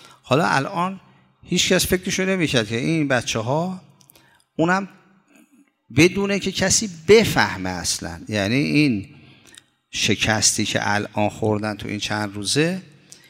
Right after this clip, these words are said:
یک شکست مفتضحانه است. نه برای، خیلی‌ها می‌گن اسرائیل شکسته، کمر اسرائیل شکسته، اصلاً اینجوری نیستش که بگیم مثلاً شما بله تو جنگ سی و سه روزه اسرائیل شکست خورد برای اولین بار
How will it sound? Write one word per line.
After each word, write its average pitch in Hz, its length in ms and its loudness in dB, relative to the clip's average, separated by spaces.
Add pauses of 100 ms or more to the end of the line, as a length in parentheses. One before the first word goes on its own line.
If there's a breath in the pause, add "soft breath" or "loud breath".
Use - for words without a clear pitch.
(160 loud breath)
یک 170 120 0
شکست 147 580 2
مفتضحانه 110 880 -2
است. 185 240 0
نه 190 200 0
برای، 139 420 2
خیلی‌ها 180 340 2
می‌گن 175 280 -4 (140)
اسرائیل 131 760 4
شکسته، 95 720 0 (480 loud breath)
کمر 117 420 2 (120)
اسرائیل 120 500 2
شکسته، 104 600 -2 (560 loud breath)
اصلاً 127 260 2
اینجوری 170 340 0
نیستش 185 640 0 (680 soft breath)
که 104 80 -6
بگیم 117 160 -2
مثلاً 117 220 0
شما 123 240 0
بله 135 240 6
تو 123 100 -4
جنگ 120 280 0
سی 113 220 -2
و 107 40 -2
سه 113 120 -2
روزه 113 220 0
اسرائیل 117 320 0
شکست 113 440 -2
خورد - 140 -8
برای 113 140 4
اولین 101 580 2
بار 123 320 4